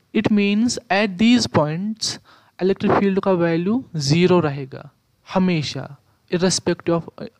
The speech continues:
time। ओके, so इसका मतलब है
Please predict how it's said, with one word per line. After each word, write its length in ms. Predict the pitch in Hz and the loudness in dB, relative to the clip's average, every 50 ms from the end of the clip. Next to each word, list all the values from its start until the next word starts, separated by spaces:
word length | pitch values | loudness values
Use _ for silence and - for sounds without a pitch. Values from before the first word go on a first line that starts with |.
| _ _ _ _ - - | _ _ _ _ -4 -2
time। 220 | 135 120 117 139 131 117 107 - _ _ _ _ _ - 175 | -2 -2 -4 -8 -14 -20 -20 -20 _ _ _ _ _ -14 -12
ओके, 240 | 165 - 226 285 - _ _ - - - - - - - _ _ _ _ - | -10 -8 -8 -10 -10 _ _ -20 -20 -20 -20 -20 -20 -20 _ _ _ _ -14
so 240 | - - 170 160 - | -6 -4 -4 -2 -2
इसका 240 | - - - 226 | -4 -6 -4 -2
मतलब 360 | 214 196 175 - 175 165 156 170 | -2 -2 -2 -4 -6 -4 -2 -2
है 320 | 175 185 247 269 _ _ | -2 -2 -4 -6 _ _